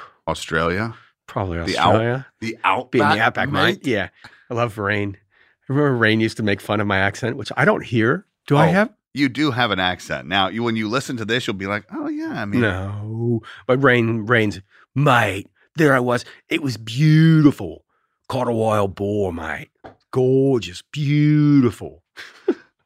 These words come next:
Speaker 1: So amazing. Um, I, I just want you to know that I think the work you did in creating the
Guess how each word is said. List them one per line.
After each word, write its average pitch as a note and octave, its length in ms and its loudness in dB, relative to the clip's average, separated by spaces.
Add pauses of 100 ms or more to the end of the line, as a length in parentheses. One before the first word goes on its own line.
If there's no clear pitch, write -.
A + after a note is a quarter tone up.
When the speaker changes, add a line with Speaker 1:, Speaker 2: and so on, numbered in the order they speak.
(140)
Speaker 1:
So - 380 -10
amazing. A2 560 -8 (960)
Um, A#2 460 2 (260)
I, G2+ 100 2 (100)
I B2 60 0
just B2+ 220 -6
want A#2 180 -2
you G2+ 60 -2
to F2+ 80 -4
know E2+ 240 -2
that D#2+ 180 -8
I E2+ 360 0 (1000)
think F2 440 -4 (920)
the E2+ 100 0
work F2 460 2
you F#2+ 120 2
did C#2 500 0 (140)
in D2 140 -4
creating C#2+ 560 -4
the B1+ 100 -12